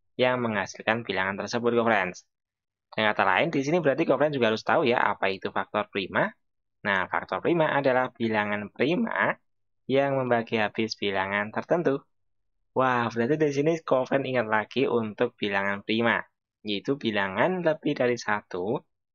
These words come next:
yang hanya habis dibagi satu dan dirinya sendiri. Contohnya seperti dua, tiga, lima, tujuh, dan seterusnya. Nah, sekarang untuk menentukan faktorisasi prima dengan menggunakan pohon faktor,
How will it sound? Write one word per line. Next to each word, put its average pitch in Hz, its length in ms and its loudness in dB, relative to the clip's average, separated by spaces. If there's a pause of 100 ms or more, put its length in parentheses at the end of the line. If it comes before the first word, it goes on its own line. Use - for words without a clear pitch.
yang 117 300 0
hanya 110 480 0
habis 107 160 -12
dibagi 98 320 -6
satu 104 400 -4
dan 123 320 -2
dirinya 104 560 -6
sendiri. 107 640 -4 (640)
Contohnya 95 480 0
seperti 107 480 -2
dua, 113 400 2 (320)
tiga, 127 640 0
lima, 113 560 0
tujuh, 101 320 -8
dan 117 240 -2
seterusnya. 139 480 -2 (720)
Nah, 107 160 2
sekarang 101 640 0 (400)
untuk 143 320 4
menentukan 127 560 2
faktorisasi 113 720 0
prima 131 300 4
dengan 107 180 -2
menggunakan 98 400 -4
pohon 95 240 -2
faktor, 127 480 0